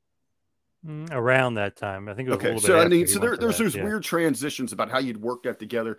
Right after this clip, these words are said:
Speaker 2: And I just got a feel they looked at Stevie at that point, and they're just like, "Oh, that's the B W O guy." That was the guy that we sent them all those letters to stop doing that over. <laughs> We had to go to court for.
Speaker 1: I guess he never really had a W C W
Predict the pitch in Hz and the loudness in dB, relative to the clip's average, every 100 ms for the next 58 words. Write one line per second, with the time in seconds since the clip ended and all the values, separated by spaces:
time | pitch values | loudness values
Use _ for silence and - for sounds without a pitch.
0 | - - 175 269 - 117 - 120 147 127 | -12 -6 -2 -2 -2 -4 -4 -2 -2 -4
1 | - 104 - 147 104 107 98 107 110 113 | -6 -10 -8 -6 -4 -4 -6 -6 -6 -6
2 | 113 107 104 90 135 110 101 - 104 101 | -6 -6 -8 -4 -2 -2 -2 -8 -8 -6
3 | 98 90 98 101 101 104 _ _ _ _ | -6 -4 -4 -2 -4 -6 _ _ _ _
4 | _ _ _ _ _ _ _ _ 120 139 | _ _ _ _ _ _ _ _ 0 2
5 | 135 127 131 120 - 123 120 117 117 117 | 4 6 6 6 2 2 4 4 4 2
6 | 107 107 110 - - 104 92 104 107 110 | 0 -2 -4 -6 -2 -2 -2 -2 0 0
7 | 107 113 - - - - 139 139 143 139 | 0 -4 -8 -18 -10 -4 -2 -2 -2 0
8 | 135 - - 127 120 - 113 - _ _ | 0 -2 0 0 0 -4 -10 -12 _ _
9 | _ _ _ _ _ _ _ _ _ _ | _ _ _ _ _ _ _ _ _ _
10 | _ _ _ _ - _ - 117 170 - | _ _ _ _ -20 _ -6 -2 -2 -2
11 | 190 170 165 151 147 123 113 131 - 113 | -4 -2 0 2 2 0 -4 -4 -8 -8